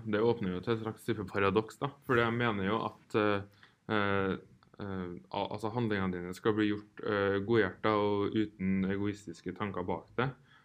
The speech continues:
Eh, men, eh, hvis man vet at karmaen eksisterer, og det at dårlige handlinger vil, eh, eh, f-, føre til konsekvenser, så er det jo egoistisk med tanken på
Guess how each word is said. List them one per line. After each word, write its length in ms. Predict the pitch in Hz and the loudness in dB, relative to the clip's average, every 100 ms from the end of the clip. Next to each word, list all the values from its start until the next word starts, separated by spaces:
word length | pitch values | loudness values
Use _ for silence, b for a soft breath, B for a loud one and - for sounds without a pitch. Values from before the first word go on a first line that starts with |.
| B - | B 0
Eh, 200 | 107 101 | 0 2
men, 320 | 104 104 101 101 | 0 0 -2 -2
eh, 160 | 101 95 - | -2 -4 -6
hvis 320 | 104 104 - 104 | -6 -6 -8 -4
man 320 | 101 98 95 - | -2 -2 -4 -8
vet 460 | 107 101 107 104 101 - | -12 -2 0 0 -2 -12
at 300 | - - - - | -14 -16 -18 -12
karmaen 460 | - 104 92 95 95 | -4 -2 0 -2 -4
eksisterer, 840 | 92 110 104 - 92 90 101 120 | -6 -8 -4 -2 -2 -2 -4 -4
og 160 | 117 104 | -4 -2
det 140 | 101 98 | -2 -2
at 180 | 95 | -4
dårlige 380 | - 101 90 87 | -2 0 0 -2
handlinger 680 | 95 101 92 90 87 92 95 98 | -2 -2 -2 -4 -2 -2 -2 -2
vil, 240 | 98 95 95 | -2 0 0
eh, 200 | 92 92 92 b b b _ - | 0 -2 -8 b b b _ -8
eh, 320 | 98 92 90 78 | -4 -2 -2 -6
f-, 500 | - - - 98 101 | -10 -10 -6 -4 0
føre 220 | 98 98 | -2 -2
til 80 | 95 | -6
konsekvenser, 840 | 98 107 - 98 87 - 120 143 B B B _ | -4 -4 -2 -2 -4 -2 -2 -2 B B B _
så 400 | - 120 110 - | 2 4 4 2
er 160 | 113 98 | -2 0
det 160 | 90 92 | 0 0
jo 380 | 107 123 123 - | 2 2 0 0
egoistisk 840 | 113 113 110 107 - 101 101 - | 0 2 0 0 -6 -6 -6 -6
med 100 | 113 | -4
tanken 360 | 110 107 98 92 | -2 -4 -2 -2
på 100 | 101 | -2